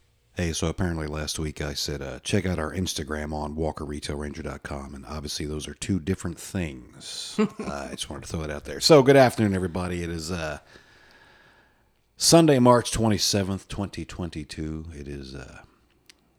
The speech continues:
Speaker 1: the seventeenth episode of Walker Retail Ranger podcast. How are you, Liz?
Speaker 2: Fantastic.
Speaker 1: Well, uh, as I mentioned, it's March twenty-seventh, so you know what that means.
Speaker 2: What?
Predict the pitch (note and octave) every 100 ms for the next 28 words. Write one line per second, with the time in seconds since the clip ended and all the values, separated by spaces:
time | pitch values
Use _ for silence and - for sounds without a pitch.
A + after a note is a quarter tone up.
0 | _ - - F#2+ D2+ - E2 D#2+ - -
1 | D#2 D#2+ F2 C#2 C#2 - F#2 G2 G#2+ G#2
2 | A2+ - B2 A#2 C3+ A#2+ D#2 C2 - -
3 | - F2 - F2 C2+ - - C3 G2+ D#2+
4 | E2 F2+ - - _ _ _ _ - F#3+
5 | F#3 - E3+ - - - _ - _ _
6 | - D2+ G2+ E2 D#2 D#2 F2 F2 F2+ F#2+
7 | G2 - G2+ D#2+ - F2 F2+ F#2+ - G#2
8 | F#2+ - A#2+ C3 G2 - G2 G2+ G#2 A#2
9 | C3+ A#2 G2 G2 F#2+ - - - E3+ D#3